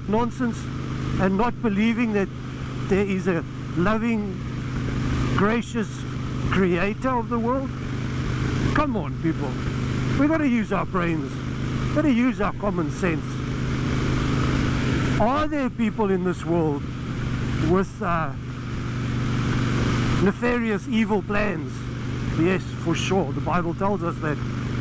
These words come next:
Are these people trying to use the current coronavirus to their own, uh, evil needs, designs? <coughs> Yes, for sure. I believe that.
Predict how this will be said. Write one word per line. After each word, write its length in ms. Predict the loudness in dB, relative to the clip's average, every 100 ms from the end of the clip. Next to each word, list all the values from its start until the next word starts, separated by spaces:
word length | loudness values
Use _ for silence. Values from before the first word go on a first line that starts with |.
| -2 0 0 2 4
Are 200 | 4 2
these 280 | 0 -2 0
people 440 | 0 0 0 -2 -2 -6 -4 -4 -4 -2 -2 0 0 0 0 0 2
trying 280 | 4 4 2
to 80 | 0
use 480 | 2 4 4 2 2
the 120 | -2
current 480 | 0 2 2 2 0
coronavirus 1700 | 2 2 2 2 0 0 0 0 -2 -6 -4 -4 -4 -2 -2 0 2
to 140 | 2 4
their 260 | 2 2
own, 280 | 2 2 2
uh, 260 | 2 2 2
evil 380 | 2 4 2 2
needs, 320 | 2 2 0 -2
designs? 540 | 0 2 2 0 -2 -4 -6 -4 -4 -4 -4 -2 -2 0 0 0 0 0 0 2 2
<coughs> 840 | 2 0 -2 -2 -2 -2 -2 -2 -2 -2 -2 -2 0 0 0 2 2
Yes, 240 | 2 0
for 280 | -4 -2 -2
sure. 380 | 0 0 0 0 -4 -6 -4 -4 -4 -2 0 0
I 100 | 2
believe 420 | 2 2 2 0
that. 140 | -4